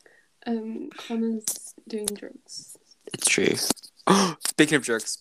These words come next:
Speaker 2: Euphoria. Let's
Speaker 1: Speaking
Speaker 2: talk.
Speaker 1: of drugs.
Speaker 2: Let's talk.
Speaker 1: James
Speaker 2: Let's talk.
Speaker 1: Charles.
Speaker 2: James Charles. <laughs> That's what you said. Speak-, speaking of gone.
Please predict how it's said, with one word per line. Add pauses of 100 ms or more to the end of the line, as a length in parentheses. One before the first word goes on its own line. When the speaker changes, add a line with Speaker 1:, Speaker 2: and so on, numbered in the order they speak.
(140)
Speaker 2:
Euphoria. (500)
Let's
Speaker 1:
Speaking
Speaker 2:
talk.
Speaker 1:
of
drugs. (120)
Speaker 2:
Let's
talk. (200)
Speaker 1:
James
Speaker 2:
Let's
talk.
Speaker 1:
Charles. (420)
Speaker 2:
James
Charles.
<laughs>
That's
what
you
said.
Speak-,
speaking
of
gone.